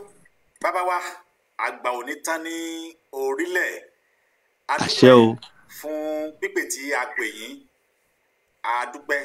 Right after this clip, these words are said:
Speaker 1: pé ẹ dá wa lóhùn. Kódà, inú tèmi gan sì ń dádùn lọ́tọ̀ wípé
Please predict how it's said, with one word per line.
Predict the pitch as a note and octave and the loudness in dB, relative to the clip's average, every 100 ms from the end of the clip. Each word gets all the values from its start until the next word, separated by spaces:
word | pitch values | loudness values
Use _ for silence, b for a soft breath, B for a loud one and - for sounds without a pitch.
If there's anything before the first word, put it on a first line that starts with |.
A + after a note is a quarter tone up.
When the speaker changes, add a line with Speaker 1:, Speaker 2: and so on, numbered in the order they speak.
| C#3+ | -6
Speaker 1:
pé | C3 C3 C3 C3 C3 B2+ | -8 -4 -2 -2 -4 -4
ẹ | A2+ A2 | -4 -4
dá | A2+ B2 | -2 -2
wa | A#2 | -2
lóhùn. | A2+ C#3+ C3+ - | -2 -4 -6 -6
Kódà, | F#3+ A3 G#3+ C#3 - - _ _ _ _ | -4 0 0 -2 -8 -16 _ _ _ _
inú | C#3+ E3+ | -12 -10
tèmi | D3+ C3 C#3+ | -10 -12 -10
gan | D3+ F3 | -6 -6
sì | E3 | -6
ń | B2 | -10
dádùn | - C#3+ D3+ D3 | -6 -4 -4 -6
lọ́tọ̀ | A2+ A2 B2+ | -8 -6 -6
wípé | G#2 - | -8 -6